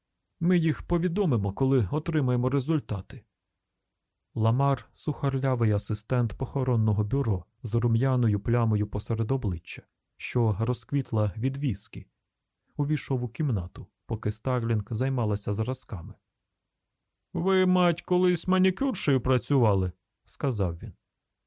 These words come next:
Вони зраділи, коли побачили, що на долонях молодої жінки не було слідів від нігтів, що свідчило про те, що вона, як і решта, померла до того, як із нею вчинили все інше.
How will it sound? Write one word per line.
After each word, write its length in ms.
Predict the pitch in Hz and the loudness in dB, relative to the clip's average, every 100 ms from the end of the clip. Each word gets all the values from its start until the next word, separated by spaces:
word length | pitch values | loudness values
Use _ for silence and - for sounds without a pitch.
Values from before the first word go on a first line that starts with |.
| _ _ _ _ _ _ | _ _ _ _ _ _
Вони 340 | 117 123 139 131 | -6 -2 0 0
зраділи, 520 | 110 123 135 160 107 | 0 -2 -2 0 0
коли 220 | - 101 | 0 -4
побачили, 580 | 98 110 123 120 110 104 | -2 0 0 0 0 -2
що 160 | - 113 | -2 -2
на 100 | 110 | 0
долонях 440 | 123 139 117 - | 0 0 0 0
молодої 420 | 110 110 120 113 | 0 2 2 2
жінки 480 | 104 131 123 117 110 - - | 2 2 0 0 -4 -4 -8
не 120 | 131 | -4
було 300 | 131 143 151 | 0 0 0
слідів 440 | 117 - 101 113 107 | 0 -2 -2 0 0
від 220 | 127 131 | -2 -2
нігтів, 420 | 120 85 - 151 _ _ _ _ _ - | -2 -2 -8 -20 _ _ _ _ _ -14
що 360 | - 120 104 | -4 0 0
свідчило 560 | 98 127 127 - 113 110 | 0 -2 -2 0 0 0
про 200 | - 110 | 0 -2
те, 280 | - 131 113 | 0 0 0
що 200 | - 107 | -2 -2
вона, 420 | 110 120 127 104 | 0 2 0 0
як 240 | 101 95 | -4 -2
і 80 | 113 | -2
решта, 440 | 120 120 - 107 104 _ - | 0 0 0 -2 -2 _ -2
померла 640 | 135 135 135 117 117 98 | 0 2 2 2 2 0
до 240 | 110 135 | 0 0
того, 420 | 117 - 131 95 92 | 0 0 0 0 0
як 220 | 120 - | -2 -2
із 140 | 117 | -2
нею 240 | 120 120 101 | 0 2 0
вчинили 480 | - 135 117 92 | -2 -2 0 0
все 280 | 87 - 123 | -2 -2 0
інше. 420 | 110 82 - - | 0 -2 -6 -10